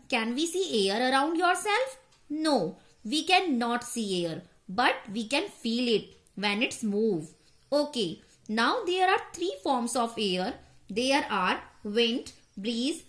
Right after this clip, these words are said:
and storm. Now let's it. So what are the uses of air? First is we need clean and fresh air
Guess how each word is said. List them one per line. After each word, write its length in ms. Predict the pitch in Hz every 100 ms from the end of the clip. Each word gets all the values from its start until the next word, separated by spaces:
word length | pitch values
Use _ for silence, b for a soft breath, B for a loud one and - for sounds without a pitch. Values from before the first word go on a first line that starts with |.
| -
and 180 | 294 381
storm. 500 | - - 311 196 175 - _ -
Now 280 | 254 311 381
let's 360 | 233 311 - 226
it. 320 | 214 - - b b
So 380 | - 359 453 -
what 320 | 254 311 -
are 220 | 247 226
the 320 | 202 254 330 226
uses 440 | 269 294 415 480
of 240 | 285 - -
air? 360 | 233 196 160 - _ _ _ _ _ _ _ -
First 360 | - 330 466 -
is 280 | 254 247 - b b -
we 300 | 226 370 415
need 380 | 285 254 - -
clean 300 | 254 311 392
and 240 | 269 254
fresh 360 | - 240 247 -
air 320 | 220 220 254